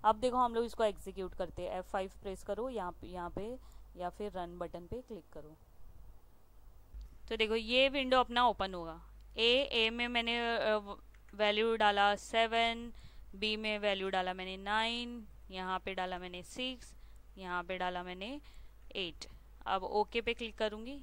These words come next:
ये आ गया। ये तीन, चारों का क्या है, मेरे को product मिल गया।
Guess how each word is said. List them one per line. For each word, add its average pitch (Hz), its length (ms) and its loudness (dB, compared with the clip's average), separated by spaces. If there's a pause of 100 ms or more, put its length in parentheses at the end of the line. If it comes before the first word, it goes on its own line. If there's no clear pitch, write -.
ये 196 140 -6
आ 196 140 0
गया। 302 180 -2 (1000)
ये 202 140 -2
तीन, 208 460 -6
चारों 202 360 4
का 220 140 4
क्या 214 140 -2
है, 214 140 -2
मेरे 208 140 -8
को 254 160 0
product 196 480 -2
मिल 180 240 -8
गया। 156 220 -10